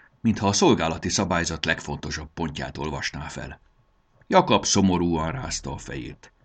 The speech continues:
Tricepsre sandított. Úgy tűnt, mintha a gurgó is morcos lenne. Bozontos szemöldöke haragosan ugrott össze. „Ne aggódjatok”, mosolyodott el Módusz. „Ma éjjel pihenünk. Különben nincs is más választásunk.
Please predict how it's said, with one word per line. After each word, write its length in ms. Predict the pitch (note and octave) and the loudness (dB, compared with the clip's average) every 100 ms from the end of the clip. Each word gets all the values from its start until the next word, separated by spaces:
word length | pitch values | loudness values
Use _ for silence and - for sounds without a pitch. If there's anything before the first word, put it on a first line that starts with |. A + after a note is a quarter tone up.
| _ _ _ | _ _ _
Tricepsre 580 | - B2+ F2 D#2 - D2 | 4 6 4 -2 -4 -4
sandított. 720 | - D2 C#2+ - C2+ - - _ _ _ _ _ | -4 -4 -6 -8 -12 -16 -20 _ _ _ _ _
Úgy 240 | F#3 G3+ - | 2 2 6
tűnt, 360 | G#2+ B2+ - - _ _ | 6 6 2 -16 _ _
mintha 300 | A#2+ A2 B2 | 2 4 2
a 60 | |
gurgó 480 | B2+ B2 F#2 D2 D2+ | 4 6 4 4 0
is 140 | C#2 - | 0 -2
morcos 460 | D2+ C2+ - - | -2 -4 -6 -6
lenne. 360 | G1+ - - - - _ _ _ _ _ | -6 -8 -10 -12 -18 _ _ _ _ _
Bozontos 540 | - G#2+ G2+ F#2 F2 D#2+ | 2 4 6 4 0 -2
szemöldöke 640 | F#2+ F#2 F#2+ F2+ E2+ E2+ | 0 2 2 2 0 -4
haragosan 560 | D#2+ F#2+ D2 C#2 C2+ A#1 | 0 0 0 -4 -6 -8
ugrott 360 | B1 A#1 - | -12 -12 -10
össze. 400 | - - - - - _ _ _ _ _ _ | -8 -8 -8 -14 -20 _ _ _ _ _ _
„Ne 220 | F#3+ G3 | 6 8
aggódjatok”, 920 | C3+ A#2+ A#2 A#2+ G#2+ A2 G#2 G2+ - - _ _ _ | 10 8 8 4 6 2 2 -2 -6 -20 _ _ _
mosolyodott 600 | F#2 F2 F#2 E2+ D2+ C#2+ | -4 -2 0 0 -4 -6
el 100 | D#2 | -6
Módusz. 540 | D#2+ D#2 D#2 D2+ - - _ _ _ | -4 -4 -6 -6 -8 -10 _ _ _
„Ma 180 | - G#3+ | 4 6
éjjel 360 | G#3+ F3 C3 A2 | 8 8 6 4
pihenünk. 640 | G#2 F#2+ E2 D#2 D2+ - - _ _ | 4 2 2 -6 -8 -12 -18 _ _
Különben 380 | - A#3 G3+ G3 | 4 8 8 8
nincs 220 | F#3 A2+ | 8 8
is 140 | F2 - | 6 2
más 260 | F2 E2 | 0 0
választásunk. 880 | F2+ E2 D#2 - D#2 D2+ - D#2+ - | 0 -2 -2 -6 -8 -6 -6 -8 -14